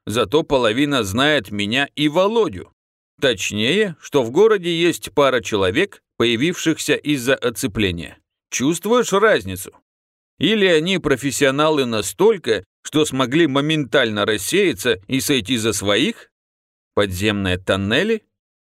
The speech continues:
Возможно, но маловероятно. Карт ведь ни у кого не было,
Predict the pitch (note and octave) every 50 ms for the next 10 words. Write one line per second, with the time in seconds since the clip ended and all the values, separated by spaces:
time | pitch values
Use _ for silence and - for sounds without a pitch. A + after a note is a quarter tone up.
0 | _ _ _ - - G#2 B2+ D3+ E3 D#3+ F3+ A3 C4 C4 B3 F#3 C3 B2 A2+ G2
1 | F#2 F2 F2+ F#2+ C#3+ G#3+ A3+ F#3+ C#3+ C#3+ E3 F3 E3 D3+ C3+ B2 B2 B2 A#2 A#2+
2 | A#2 G#2+ F#2 E2 - - E2+ C#2+ - - _ _ _ _ _ - - C#3 D3 B2
3 | G#2+ G2 A2+ C3 A#2+ F#2 - - G2 A2+ A#2 A2+ G#2 - B2+ B2 A#2+ A#2 A2 B2
4 | D#3+ G3+ F3 D3 G#2+ F2 C#2+